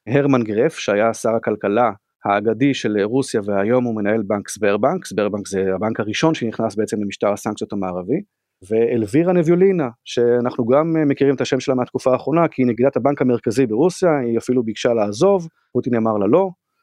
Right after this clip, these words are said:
ממש לפני כמה שבועות, והיא נאלצה להישאר בתפקידה, בין השאר מנסה לייצב את הרובל. כל החבר'ה האלה היו במועצת המנהלים של אר וי סי, אותם חבר'ה קוראים בעצם ליגאל ארליך, שהיה המדען הראשי בישראל, המדען הראשי המפורסם שהקים את תוכנית יוזמה, קוראים לו לייעץ,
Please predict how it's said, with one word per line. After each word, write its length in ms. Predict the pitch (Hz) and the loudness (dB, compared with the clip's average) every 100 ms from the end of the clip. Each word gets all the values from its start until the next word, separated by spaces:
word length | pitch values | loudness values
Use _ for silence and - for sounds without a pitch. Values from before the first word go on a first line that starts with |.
| _ | _
ממש 320 | 131 143 139 147 | -2 0 0 0
לפני 320 | 135 - 143 | 0 0 0
כמה 200 | 143 143 | 0 0
שבועות, 340 | 135 131 143 117 | 0 2 0 2
והיא 420 | 117 110 107 110 | 0 2 0 -2
נאלצה 340 | 110 104 101 120 | -2 -4 -2 -2
להישאר 300 | 113 - 117 | 0 -2 -2
בתפקידה, 580 | 110 107 - 117 160 156 _ _ - | -2 -8 -4 0 0 0 _ _ -6
בין 180 | 104 120 | -4 -2
השאר 240 | 113 117 110 | -2 -4 -4
מנסה 340 | 107 104 - | -6 -8 -4
לייצב 320 | 117 107 - 107 | -4 -2 -4 -4
את 100 | 101 | -2
הרובל. 400 | 113 147 139 120 - _ _ | 0 0 0 -2 -10 _ _
כל 160 | - 175 | 0 2
החבר'ה 420 | 202 185 147 147 | 4 0 4 4
האלה 200 | 175 185 | 4 4
היו 160 | 147 156 | 4 4
במועצת 320 | 151 151 - | 2 2 0
המנהלים 380 | 139 127 123 143 | 0 2 2 2
של 200 | - 120 | 2 0
אר 240 | - 131 | 0 -2
וי 100 | 110 | -2
סי, 200 | 104 180 180 - _ - | -2 0 0 -6 _ 0
אותם 220 | 170 165 | 2 4
חבר'ה 260 | 160 156 | 2 2
קוראים 380 | 151 135 127 160 | 2 4 4 4
בעצם 240 | 147 139 127 | 4 2 0
ליגאל 380 | 127 143 139 | 2 2 4
ארליך, 500 | 135 143 120 98 - _ | 4 2 0 -4 -10 _
שהיה 200 | - 113 | -2 0
המדען 260 | 120 120 | 0 0
הראשי 300 | 120 110 - | 0 0 -2
בישראל, 580 | 117 110 - 110 110 117 | -2 -2 -2 0 2 2
המדען 800 | 110 104 101 104 98 101 107 120 | 0 -2 -2 -4 -6 -8 -4 -4
הראשי 220 | 113 - | -2 -2
המפורסם 540 | 123 - 104 - 139 127 | -4 -4 -10 -2 0 0
שהקים 260 | 110 127 | -4 -4
את 60 | 110 | -4
תוכנית 240 | 107 123 | -4 -6
יוזמה, 320 | 104 110 170 | -6 0 0
קוראים 260 | 190 113 123 | 0 -2 0
לו 120 | 123 | 0
לייעץ, 600 | 117 104 101 131 - - | 0 0 2 0 -2 -10